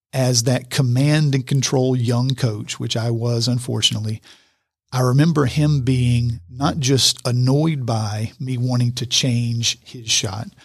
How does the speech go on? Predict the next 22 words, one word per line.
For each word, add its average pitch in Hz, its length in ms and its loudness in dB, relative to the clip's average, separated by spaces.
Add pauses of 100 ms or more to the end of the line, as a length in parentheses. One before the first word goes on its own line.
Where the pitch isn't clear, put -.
(520)
but 123 280 0 (640)
very 147 360 2
much 135 520 2
pushing 123 420 -2
back. 117 480 -10
And 123 160 -4
that 123 160 -2
idea 123 320 -2
of 117 160 -4
resistance 131 680 -2
is 127 100 0
something 127 500 0
that 120 160 -4
I 117 60 -2
realized 120 680 -2
in 123 140 2
talking 123 420 2
with, 117 160 -6 (160)
you 123 160 -10
know, 117 260 -18
team 127 260 2
leaders 120 420 2